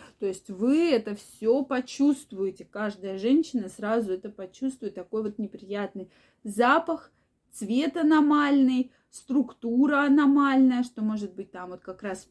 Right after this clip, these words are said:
п-, такая, как пена, пенистый характер, может быть, э, какие-то другие изменения. То есть это вы все увидите. И, соответственно, для вас это будет повод обратиться к гинекологу для того, чтобы разобраться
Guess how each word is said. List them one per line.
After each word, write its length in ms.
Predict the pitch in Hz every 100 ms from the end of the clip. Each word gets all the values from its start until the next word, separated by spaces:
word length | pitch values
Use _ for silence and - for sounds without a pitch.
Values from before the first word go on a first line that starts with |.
| -
п-, 100 | 202
такая, 360 | 247 214 202
как 240 | 185 208 -
пена, 480 | - 220 269 294 285
пенистый 600 | 262 254 247 247 - -
характер, 720 | 226 233 233 233 226 - 208 208 _ _ _
может 440 | 226 247 240 233 -
быть, 420 | 190 190 - -
э, 300 | 185 185 180
какие-то 460 | 180 - 208 202 175
другие 460 | 185 196 277 330
изменения. 720 | 269 294 285 285 277 254 247 247 _ _
То 60 | _
есть 120 | -
это 200 | 294 311
вы 100 | 214
все 240 | 208 233
увидите. 880 | 220 208 196 175 165 160 226 247 381 415 - _ _ _
И, 520 | 269 233 226 - 302 370
соответственно, 1080 | - 233 214 262 269 277 262 233 202 190
для 160 | 190 214
вас 220 | 247 269
это 80 | -
будет 240 | 202 202 202
повод 360 | 277 320 285
обратиться 540 | 202 208 208 233 - 202
к 60 | 202
гинекологу 640 | 214 233 339 381 320 233
для 140 | 202
того, 260 | - 202 247
чтобы 280 | - 240 196
разобраться 720 | 190 190 202 220 226 226 208